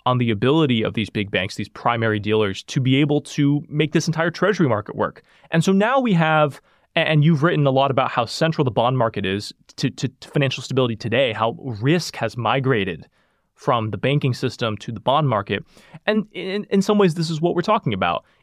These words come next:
Is treasury market structure fit for purpose with this banking-centric system,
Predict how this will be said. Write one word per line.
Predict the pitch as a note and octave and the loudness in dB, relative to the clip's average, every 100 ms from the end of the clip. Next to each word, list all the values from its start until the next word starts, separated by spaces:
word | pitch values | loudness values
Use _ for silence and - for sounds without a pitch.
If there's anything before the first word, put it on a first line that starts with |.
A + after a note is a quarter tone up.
| _ | _
Is | F3+ F#3+ G#3 - _ | -2 0 0 -4 _
treasury | - - F#3 F#3+ | -6 0 0 2
market | F3+ E3+ E3 | 2 2 0
structure | D3 B2+ C3 A2+ _ | -2 0 -2 -2 _
fit | - F#3 - | -4 -4 -2
for | D#3+ | -4
purpose | - D3 B2+ G#2 - | -2 -2 -2 -6 -6
with | A#2 | -6
this | A2 D3 | -6 -8
banking-centric | - A#2 C#3 D#3+ D3+ - C3 B2 A2+ - | -8 -4 -2 0 0 0 -4 -2 -6 -8
system, | - B2+ A2+ - D#2 | -8 -6 -6 -6 -8